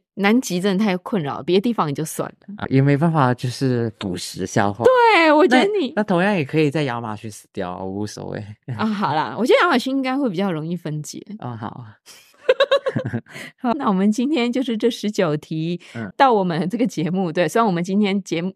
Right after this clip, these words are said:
Speaker 1: 这个问题无法问完，但我们还是可以进入到下一个 part，就是本集推荐。
Speaker 2: 嗯。
Speaker 1: 那我先来推荐好了，就是我推荐，就是因为我听到这个节，podcast，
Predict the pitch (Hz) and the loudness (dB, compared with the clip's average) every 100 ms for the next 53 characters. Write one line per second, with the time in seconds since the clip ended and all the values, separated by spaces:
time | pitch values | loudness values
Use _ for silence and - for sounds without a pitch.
0 | _ 202 - 233 214 - 226 190 170 208 | _ 0 2 4 2 -2 0 2 4 2
1 | 170 139 165 - 156 147 147 190 147 - | 0 -2 0 0 0 -4 -4 -2 -2 -2
2 | 147 135 135 - 247 220 202 294 233 - | -2 -2 -2 2 2 2 2 2 2 -2
3 | - 180 - 175 - - _ - 160 139 | -6 -4 0 -2 -2 -12 _ -2 0 0
4 | 135 139 143 156 - 151 147 - 135 - | -4 -4 -4 -4 -2 -2 -2 -2 -4 -4
5 | - 220 196 190 175 156 160 185 175 143 | -16 -20 -2 2 2 2 0 0 0 -2
6 | 165 160 131 147 98 185 185 175 - 254 | 0 0 -2 -6 -6 -2 0 0 0 0
7 | 247 233 233 233 240 208 160 196 196 190 | 2 2 2 2 2 2 2 2 0 0
8 | 185 151 143 190 214 196 208 160 135 | 0 -2 -6 -4 0 0 2 -2 -2